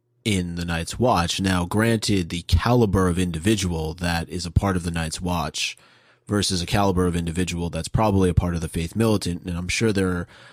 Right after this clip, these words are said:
are extreme examples on each end, you would think that there's a little bit more quality to those that are in the Faith Militant. But we've seen how dangerous they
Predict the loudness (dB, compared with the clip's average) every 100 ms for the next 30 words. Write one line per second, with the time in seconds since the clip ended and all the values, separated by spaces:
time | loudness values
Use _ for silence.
0 | -20 -14 -4 -4 -2 -4 -2 0 2 0
1 | 2 2 2 0 -2 -4 -4 -6 0 2
2 | 2 -2 -12 -14 -20 -20 -4 0 2 0
3 | 0 2 2 0 -4 -4 -4 -4 -4 -4
4 | -4 0 2 2 0 -2 -4 -2 0 2
5 | 4 4 2 -2 -4 0 0 0 -4 -6
6 | -6 -8 -8 -10 -10 -10 -10 -10 -10 -6
7 | -8 -2 -2 -2 -2 0 0 0 -6 -16
8 | -20 _ -6 0 0 2 2 4 2 0
9 | 0 -2 -4